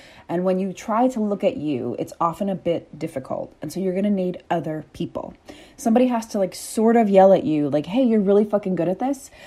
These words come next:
a number of times before we believe it in any capacity. And a number of times is not, like, two times.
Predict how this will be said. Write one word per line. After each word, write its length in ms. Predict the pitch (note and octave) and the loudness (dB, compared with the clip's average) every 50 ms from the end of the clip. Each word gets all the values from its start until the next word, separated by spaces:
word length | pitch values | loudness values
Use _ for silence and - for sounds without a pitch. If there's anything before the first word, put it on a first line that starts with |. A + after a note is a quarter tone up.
| - - - - - | -20 -20 -18 -8 -2
a 80 | B3+ A#3+ | 0 2
number 520 | A#3 A#3 A#3 B3 C4 C4 C4 C4 C4 B3 | 4 6 6 6 6 6 6 6 6 6
of 100 | B3 A#3+ | 4 2
times 400 | - - - G3 F3 E3+ E3+ E3+ | -2 -6 -6 -4 -4 -2 -4 -4
before 260 | E3 - D#3+ - F3+ | -6 -8 -8 -4 -4
we 120 | F3 F3 E3 | -2 -2 -2
believe 340 | D#3 E3 E3 E3+ F3 E3 E3 | -2 -2 -2 -2 -2 2 2
it 180 | F3 E3 E3 - | 2 2 0 -4
in 220 | E3 D#3 D3+ D#3 - - | -8 -8 -8 -8 -8 -8
any 340 | F3 E3+ E3 D#3 D#3+ D3 D3 - | -6 -6 -4 -6 -6 -8 -10 -12
capacity. 640 | - C#3+ - - C3+ B2+ C3+ - - - - - | -14 -14 -10 -6 -6 -6 -6 -6 -10 -10 -6 -4
And 120 | F3+ G3+ | -2 0
a 40 | G#3 | 2
number 360 | G#3+ A3 A#3 A#3+ C4 D4+ D4+ | 2 2 4 4 4 4 4
of 100 | D4+ D#4 | 4 2
times 440 | D#4 - A3+ G3 F#3 F3 E3+ E3 - | 0 -2 -2 0 0 0 0 -2 -2
is 120 | - A#3+ - | -6 -4 -4
not, 200 | F#4 F#4+ - - | -4 -4 -4 -4
like, 220 | C#4 B3+ - - | -4 -4 -4 -6
two 240 | - - F#3+ D3+ C#3+ | -10 -6 -4 -4 -4
times. 500 | - - - - - - - F3+ - | -6 -10 -12 -10 -10 -10 -10 -12 -14